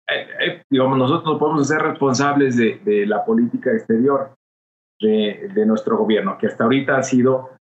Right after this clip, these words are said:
de no intervención y, y al contrario, reforzando esta idea de que México es amigo de los países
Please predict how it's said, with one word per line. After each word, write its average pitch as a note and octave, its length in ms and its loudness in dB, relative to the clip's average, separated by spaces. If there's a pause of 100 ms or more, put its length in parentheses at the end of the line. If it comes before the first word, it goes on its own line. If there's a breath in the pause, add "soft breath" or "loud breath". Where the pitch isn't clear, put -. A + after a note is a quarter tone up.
(180)
de G#2+ 140 2
no C3+ 480 2 (160)
intervención A2 680 0
y, - 140 -2 (100)
y A2 160 0
al G3+ 140 -4
contrario, D3 480 0
reforzando C3 800 -2 (540)
esta B2 640 -2 (160)
idea A2+ 320 0
de C#3 180 -2
que G#2 220 -2
México A#2+ 580 0
es - 240 -6
amigo A#2+ 480 2
de G#2+ 140 -2
los - 340 -6 (160)
países A2+ 560 0